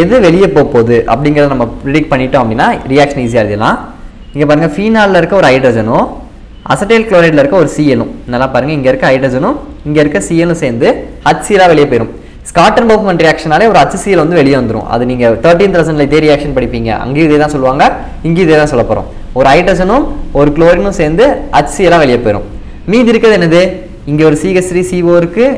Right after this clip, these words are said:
இங்க ஒரு ஓ சி சிக்ஸ் ஹெச் ஃபைவ். பின்னாடி இருந்து அப்படியே எழுத போறேன். மீதி இருக்கிறத சி ஹெச் த்ரீ, சி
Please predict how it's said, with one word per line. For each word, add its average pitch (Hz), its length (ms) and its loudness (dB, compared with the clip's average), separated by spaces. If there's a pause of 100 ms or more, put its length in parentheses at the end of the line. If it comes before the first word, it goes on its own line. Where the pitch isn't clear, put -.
(240)
இங்க 160 200 0
ஒரு 190 80 0 (100)
ஓ 180 180 2
சி 165 100 -2 (120)
சிக்ஸ் 147 180 -4
ஹெச் - 140 -6
ஃபைவ். 113 200 -2
பின்னாடி 196 300 2
இருந்து 180 160 2
அப்படியே 139 200 4
எழுத 120 180 2
போறேன். 107 180 -2 (240)
மீதி 160 200 2
இருக்கிறத 117 260 0 (580)
சி 170 100 2 (120)
ஹெச் 147 260 -4
த்ரீ, 127 180 0 (840)
சி 165 120 -2